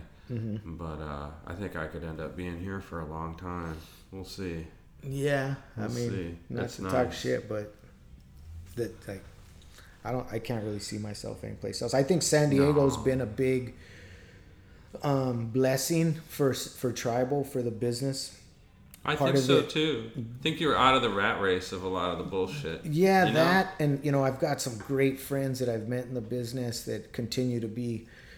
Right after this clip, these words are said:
Speaker 1: some of my best friends, like people like Risk, you know,
Speaker 2: Yeah.
Speaker 1: Kelly from Third
Speaker 2: Yeah.
Speaker 1: Rail, or just, you know, Risk.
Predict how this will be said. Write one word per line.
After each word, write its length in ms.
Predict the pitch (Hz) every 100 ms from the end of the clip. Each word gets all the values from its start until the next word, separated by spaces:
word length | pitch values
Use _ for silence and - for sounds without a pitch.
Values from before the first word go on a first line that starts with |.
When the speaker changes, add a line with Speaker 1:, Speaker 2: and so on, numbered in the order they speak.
| -
Speaker 1:
some 180 | - 131
of 60 |
my 120 | 123 110
best 280 | 120 113 -
friends, 340 | 117 117 110
like 180 | 110 110
people 240 | 120 120
like 140 | 117 110
Risk, 480 | 117 120 120 - - - - -
you 120 | - 98
know, 40 |
Speaker 2:
Yeah. 140 | 85 - -
Speaker 1:
Kelly 340 | - 117 120
from 220 | 113 - 110
Third 260 | 120 113
Speaker 2:
Yeah. 100 | 113
Speaker 1:
Rail, 240 | 113 85 - - - - -
or 140 | 117 113
just, 300 | - 117 -
you 60 | 113
know, 120 | 113 101
Risk. 540 | 98 127 120 92 -